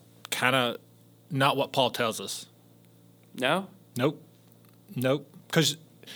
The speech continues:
Speaker 1: really what brings the uncomfortable feeling I was thinking about is, is kinda fear, right? When you're in an uncomfortable situation,
Speaker 2: Mm-hmm.
Speaker 1: that awkwardness, the, the,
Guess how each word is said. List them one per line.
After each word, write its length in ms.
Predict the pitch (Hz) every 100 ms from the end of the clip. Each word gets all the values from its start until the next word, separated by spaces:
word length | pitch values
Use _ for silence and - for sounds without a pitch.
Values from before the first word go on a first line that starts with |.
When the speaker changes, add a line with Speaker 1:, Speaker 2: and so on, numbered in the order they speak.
| - - -
Speaker 1:
really 400 | 226 214 330 262
what 260 | 185 143
brings 280 | 160 190 190
the 60 | 180
uncomfortable 440 | 156 190 185 170
feeling 340 | - 160 208 175
I 60 |
was 100 | 143
thinking 160 | 160 156
about 180 | 196 -
is, 200 | - -
is 160 | - -
kinda 240 | - 202
fear, 400 | 170 - 131 90 - - - - -
right? 300 | 127 143 - - - -
When 100 | 180
you're 140 | 233 277
in 60 | 165
an 100 | 135
uncomfortable 520 | 143 160 160 - 131
situation, 760 | 156 147 117 120 131 165 156 143 - - - - - -
Speaker 2:
Mm-hmm. 140 | 123
Speaker 1:
that 140 | 139 123
awkwardness, 960 | 117 143 139 165 160 165 165 - - - - -
the, 140 | 113 - -
the, 260 | 120 113